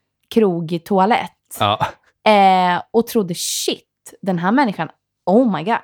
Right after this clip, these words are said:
Speaker 1: hon är en vän för livet", liksom.
Speaker 2: Ja, ja.
Speaker 1: Har man kvar någon utav de kompisarna?
Speaker 2: Absolut
Speaker 1: Mm,
Speaker 2: inte.
Speaker 1: nej, alltså
Speaker 2: Nej.
Speaker 1: verkligen inte. Men typ det här bara med att bli...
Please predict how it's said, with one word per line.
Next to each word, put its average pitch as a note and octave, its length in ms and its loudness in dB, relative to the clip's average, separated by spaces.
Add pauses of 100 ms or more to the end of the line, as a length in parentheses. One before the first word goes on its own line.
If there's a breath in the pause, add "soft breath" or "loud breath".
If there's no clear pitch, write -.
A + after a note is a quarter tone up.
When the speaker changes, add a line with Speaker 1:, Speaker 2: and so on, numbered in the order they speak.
(260)
Speaker 1:
hon G3 200 -2
är C#3+ 80 -6
en C3+ 100 -10
vän C#3 180 -16
för - 120 -16
livet", G2 320 -12
liksom. - 460 -8
Speaker 2:
Ja, G#2 300 0
ja. A2+ 400 -4
Speaker 1:
Har G#4 360 2
man F4 60 -6
kvar G4 340 0
någon F#3 200 -2
utav G3 160 -6
de E3+ 160 -4
kompisarna? F#3+ 500 -4 (140)
Speaker 2:
Absolut F#4+ 760 0
Speaker 1:
Mm, - 140 4 (100)
Speaker 2:
inte. - 340 -2
Speaker 1:
nej, B3 600 0
alltså C#4 220 2
Speaker 2:
Nej. C4 280 4
Speaker 1:
verkligen G3+ 220 -6
inte. F#3 380 -2 (480)
Men C4+ 220 2
typ D4+ 240 -4
det D4+ 60 2
här C#4 180 2
bara A3+ 280 2
med G#3+ 240 0
att G3+ 120 -2
bli... F#3+ 640 0